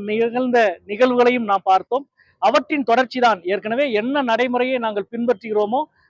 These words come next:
அதில் எந்த மாற்றமும் செய்ய போவதில்லை என்பதை போலத்தான் அவருடைய நடவடிக்கை இருக்கிறது. இதற்கு இந்திய மக்கள், ஏனென்றால் இந்த தேர்தலே கடுமையான ஒரு எதிர்வினையை கொடுத்திருக்கிறார்கள்.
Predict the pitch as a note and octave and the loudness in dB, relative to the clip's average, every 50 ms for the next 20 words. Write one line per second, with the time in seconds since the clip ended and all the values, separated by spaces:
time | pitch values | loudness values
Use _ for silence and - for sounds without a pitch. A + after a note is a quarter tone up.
0 | - - F#3+ G#3+ G#3 G3 G3+ A3 B3 C4+ C#4 C#4 C4 B3+ B3+ C4 B3+ - C#4 C#4+ | -4 -2 0 2 2 2 2 2 2 2 2 2 4 4 2 2 2 0 -2 -2
1 | D#4 D4 - - A#3+ A#3+ C4 B3+ - B3+ A#3+ A3+ A3+ G#3+ A3 A3 A#3 B3 B3 A3+ | -2 -2 -2 -2 0 0 0 0 2 0 2 2 0 -2 -2 0 0 0 0 0
2 | G#3+ A3 A3+ A3 A3 G3+ - A#3 A#3+ A#3+ A3+ - B3+ C4+ C4+ A#3+ A3 G#3 G#3 G3+ | -2 -2 0 0 0 0 0 -2 -2 -2 0 2 2 2 2 2 0 0 0 2
3 | G3+ G3 G3 F#3+ F3 - - - - - _ - G#3 A3 B3 B3 A#3+ A#3 - A#3 | 4 4 4 4 2 0 -6 -20 -20 -12 _ -2 2 4 4 4 4 2 2 2
4 | G#3 G3+ G3+ A3 G#3+ G3 F3+ G3+ B3 C4 - _ _ _ _ _ _ - F#3+ A3+ | 2 2 2 0 0 2 2 0 0 0 -4 _ _ _ _ _ _ -8 -4 0
5 | A#3+ C#4 C#4+ C#4 - - D4+ D#4+ E4 C#4 - - - _ _ - A3+ A#3 B3+ C4 | 4 4 4 2 2 2 4 4 4 2 0 -6 -18 _ _ -6 -2 0 2 2
6 | C#4 C4+ C4+ A#3 G#3+ A3 G#3+ _ - C4+ C#4 D4 C4+ _ _ - - G3 G#3 A3+ | 4 4 4 4 4 0 0 _ -2 -2 -2 -2 -6 _ _ -6 -2 0 0 2
7 | A#3 A#3+ A#3 B3 C4+ B3+ A#3 A3 A3+ B3 A#3 - C4 C4 C4 C4 C4 D4 D4+ C4+ | 2 2 4 4 4 4 2 2 2 2 2 2 2 2 2 2 2 2 2 2
8 | A3+ A3 A#3 A#3+ B3 B3 B3+ C4+ C#4 C4 A#3+ A3+ A3 G#3 G3 F3+ E3+ - - - | 2 0 2 2 4 4 4 4 4 4 4 6 6 6 6 4 2 -4 -16 -20
9 | _ _ _ - F#3 G#3+ A3 C4 C4+ C4+ C4 B3 B3 A#3 G#3+ A3 D#3+ _ - - | _ _ _ 0 0 2 2 4 2 4 4 6 6 4 4 2 0 _ -4 0
10 | A#3 C4+ G#3+ C4+ A#3+ - G#3+ G#3 G3 F#3+ D#3 D#3 E3 | 0 0 0 -2 -2 0 4 4 4 4 4 0 -6